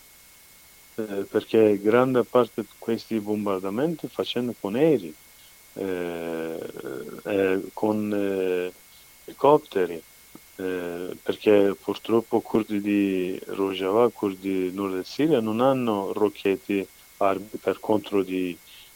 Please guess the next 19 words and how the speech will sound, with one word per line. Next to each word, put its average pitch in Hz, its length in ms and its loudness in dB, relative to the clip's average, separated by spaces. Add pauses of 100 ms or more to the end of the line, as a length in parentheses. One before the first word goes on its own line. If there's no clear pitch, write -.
(140)
eh, 90 340 -6
elicotteri, 92 720 0
contro 95 420 -4
di, 87 520 -6 (840)
eh, - 60 -10
aerei. 95 420 0 (600)
Eh, 101 480 -4 (140)
per 104 140 -4
quello, 131 560 6
eh, 92 440 -2 (1040)
deve 107 480 6
prendere 104 600 2
sua 104 300 0
responsabilità 95 1160 -2
America, 98 600 0 (540)
perché 104 380 4
già 104 420 4
ha - 480 -6
promesso 104 640 0